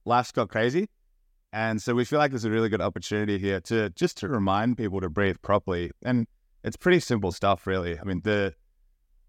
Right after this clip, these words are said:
the most studies have been around coherence breathing and the, the benefits of that. And coherence breathing really is just slowing your breath so that you're only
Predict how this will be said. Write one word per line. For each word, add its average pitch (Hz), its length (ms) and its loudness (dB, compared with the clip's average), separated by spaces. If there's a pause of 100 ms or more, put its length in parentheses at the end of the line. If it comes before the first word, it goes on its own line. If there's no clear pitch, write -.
(380)
the 110 80 -2
most 117 280 4
studies 104 440 2
have 92 100 -4
been 98 140 2
around 92 260 0
coherence 98 520 0
breathing 87 420 0
and 90 160 -4
the, 90 300 -2
the 90 100 -6
benefits 92 400 -2
of 90 60 -6
that. 92 200 2
And 92 120 -6
coherence 123 400 2
breathing 92 360 0
really 95 280 2
is 85 140 -4
just 98 220 -4
slowing 101 400 0
your 92 120 0
breath 87 300 -2 (200)
so 95 200 -4
that 82 80 -2
you're 98 160 2
only 92 260 0